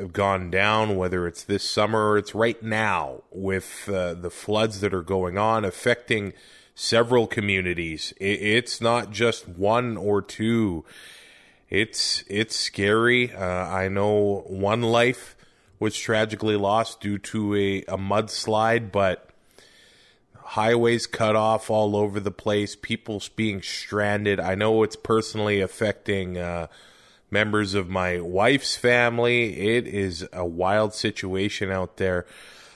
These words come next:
But, uh, I know people are taking care of each other the best they can in B C, Ty.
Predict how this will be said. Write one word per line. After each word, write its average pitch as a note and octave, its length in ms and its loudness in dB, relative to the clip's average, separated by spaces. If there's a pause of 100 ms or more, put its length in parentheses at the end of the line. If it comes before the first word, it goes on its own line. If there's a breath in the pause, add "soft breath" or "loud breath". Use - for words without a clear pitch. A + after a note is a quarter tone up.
(140 loud breath)
But, F2 280 -4
uh, F2+ 200 2
I F#2 180 -2
know A2 180 0
people B2 380 0
are A2+ 100 4
taking A#2+ 420 0
care A#2 220 4
of G#2+ 100 0
each G2+ 160 -4
other G#2 220 2
the F#2+ 140 -2
best G#2 320 0
they G#2+ 120 2
can A2+ 300 2
in F#2+ 120 -2
B G2+ 200 -2
C, A#2 260 0
Ty. E2 420 -2